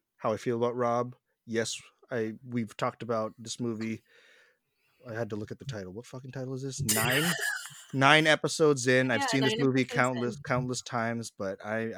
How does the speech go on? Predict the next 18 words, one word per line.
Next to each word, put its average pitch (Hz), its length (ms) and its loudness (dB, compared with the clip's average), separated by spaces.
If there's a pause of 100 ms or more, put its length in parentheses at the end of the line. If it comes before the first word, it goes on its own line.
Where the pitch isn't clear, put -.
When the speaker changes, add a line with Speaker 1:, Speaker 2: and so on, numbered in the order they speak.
Speaker 1:
I 110 60 -4
just, 107 380 -8 (100)
it's - 180 -2
still, 196 420 2
he's 147 200 -4
one 151 120 -6
of 143 80 -6
those 135 140 -4
characters 127 420 -2
you're 101 120 -6
just 101 160 -12
really 110 280 -8
hard 104 240 -6
to 98 80 -14
fucking 98 480 -12 (180)
figure 101 440 -6
out 92 200 -8
sometimes. - 580 -14